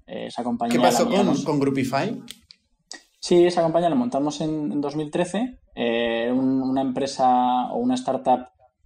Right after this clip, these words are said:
Speaker 1: eh, en el mundo del dating, em, como enfocada como a un poco un, un Tinder para grupos, por así decirlo,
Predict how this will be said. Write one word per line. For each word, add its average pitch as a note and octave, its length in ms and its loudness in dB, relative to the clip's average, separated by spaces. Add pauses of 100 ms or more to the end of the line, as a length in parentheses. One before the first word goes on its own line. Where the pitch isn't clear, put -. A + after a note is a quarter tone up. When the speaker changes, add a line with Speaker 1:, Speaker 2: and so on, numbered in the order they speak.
(140)
Speaker 1:
eh, A#2 580 2
en A#2 80 0
el A#2+ 40 0
mundo B2 220 2
del A#2+ 120 -2
dating, D3 460 -2 (160)
em, A2 640 -4
como A2+ 160 -6
enfocada A#2+ 840 4
como A2 340 -2
a G#2+ 640 -8
un - 100 -10
poco B2 240 -4
un, A#2+ 220 2
un A#2+ 160 -2
Tinder B2 340 0
para A#2 200 2
grupos, C#3 500 -4
por - 100 -6
así A2+ 200 -6
decirlo, C3 440 -6